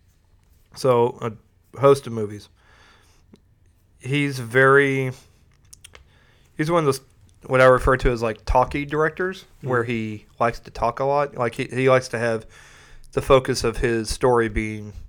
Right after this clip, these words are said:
Speaker 1: uh, or our relationships between people, whether it's family members or just, um, you know, between family members and just people in general.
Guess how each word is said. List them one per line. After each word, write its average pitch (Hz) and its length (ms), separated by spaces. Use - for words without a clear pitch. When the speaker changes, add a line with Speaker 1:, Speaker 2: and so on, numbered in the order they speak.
Speaker 1:
uh, 107 200
or 107 480
our 123 200
relationships 117 920
between 120 360
people, 110 380
whether 107 320
it's - 280
family 113 300
members 107 600
or 107 480
just, 107 500
um, 101 500
you 120 80
know, 110 40
between 110 300
family 120 320
members 117 560
and 104 460
just 107 260
people 113 320
in 107 100
general. 117 600